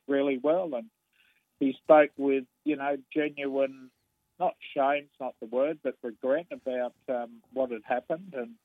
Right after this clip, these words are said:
the time he spent in prison. And, you know, maybe Craig Field, with a bit more redemption over the next two or three years, will be in a position to talk to rugby league players,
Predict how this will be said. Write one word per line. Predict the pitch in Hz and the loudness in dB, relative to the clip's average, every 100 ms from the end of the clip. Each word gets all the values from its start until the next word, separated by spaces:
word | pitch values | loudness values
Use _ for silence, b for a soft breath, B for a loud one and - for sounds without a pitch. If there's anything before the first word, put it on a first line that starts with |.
| _ _ _ _ _ _ _ | _ _ _ _ _ _ _
the | 127 | -4
time | - 139 143 147 143 | 6 8 8 6 -2
he | 131 123 _ _ | -4 -6 _ _
spent | 147 139 - | -2 -2 -6
in | 123 | -10
prison. | - 135 135 180 196 | -2 -2 -2 -8 -8
And, | 139 131 123 - - _ | -10 -12 -18 -20 -20 _
you | 151 165 | -8 -6
know, | 160 160 - | -4 -4 -6
maybe | 165 190 220 190 175 - | -6 -4 -2 -4 -6 0
Craig | 165 160 - - | 2 2 -2 -6
Field, | 156 151 143 135 | -2 0 -2 -4
with | 143 | -6
a | 131 | -4
bit | 147 - | -6 -2
more | 143 131 | -2 -2
redemption | 127 131 139 139 - 139 131 | -2 0 -2 -2 -10 -6 -2
over | 127 120 | -2 -4
the | 127 | -8
next | 131 - _ - | -10 -10 _ -4
two | 131 | -2
or | 120 - | -2 -4
three | 127 123 | -2 0
years, | 117 143 139 117 - | 0 0 0 -2 -6
will | 123 | -2
be | 135 131 | 0 0
in | 131 | -2
a | |
position | 123 127 127 143 - 127 120 - | -4 -4 0 -2 -2 -6 -6 2
to | 123 123 117 _ b b b b b - - | 6 6 4 _ b b b b b -2 8
talk | 147 175 - - | 10 10 6 -2
to | 143 | -2
rugby | 123 127 120 120 110 | 0 -2 -2 -4 -4
league | 113 104 - | -4 -6 -8
players, | 123 107 104 | -6 -4 -6